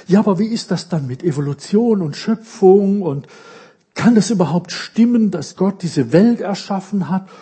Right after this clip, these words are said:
Oder ist es doch alles nur Zufall?“ Und dann die Bibel, meine Güte, zweitausend Jahre alt, die Schriften vom Neuen Testament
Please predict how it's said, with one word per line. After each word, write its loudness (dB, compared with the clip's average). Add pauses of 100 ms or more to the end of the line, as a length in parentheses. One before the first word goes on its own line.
(140)
Oder -2
ist -2
es -10
doch -2
alles -2
nur 2
Zufall?“ 2 (720)
Und 0
dann 4
die 4
Bibel, 0 (280)
meine 2
Güte, 2
zweitausend 0
Jahre 2
alt, 2
die -2
Schriften -4
vom -4
Neuen -2
Testament 0